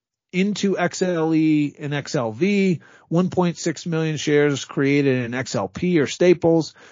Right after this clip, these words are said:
And then we saw some redemption activity in X L U and X L R E. But by and large, not a really robust week for any sector other than,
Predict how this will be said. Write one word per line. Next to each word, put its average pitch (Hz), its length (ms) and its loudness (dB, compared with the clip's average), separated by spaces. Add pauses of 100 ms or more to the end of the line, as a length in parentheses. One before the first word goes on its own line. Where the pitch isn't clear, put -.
(160)
And 156 140 -2
then 165 80 2
we 165 100 0
saw 160 200 2
some 151 220 -6
redemption 135 400 -6
activity 117 520 -6
in 113 100 -4
X 113 240 -8
L 107 80 -4
U 107 240 -2
and 107 100 -4
X 101 220 -8
L 98 140 -6
R 80 220 -4
E. 175 100 -8
But 160 160 -2
by 247 200 6
and 185 120 2
large, 147 260 0
not 220 160 6
a 175 80 4
really 156 420 2
robust 127 540 -2
week 120 240 -4
for 127 180 -10
any 151 260 -2
sector 120 500 -8
other 160 320 6
than, 120 460 -4